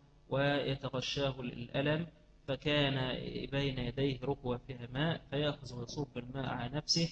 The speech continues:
فيفيق ثم يغشى عليه ثم يفيق ثم يغشى عليه.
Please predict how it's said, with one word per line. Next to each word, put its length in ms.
فيفيق 480
ثم 280
يغشى 320
عليه 240
ثم 280
يفيق 320
ثم 280
يغشى 280
عليه. 460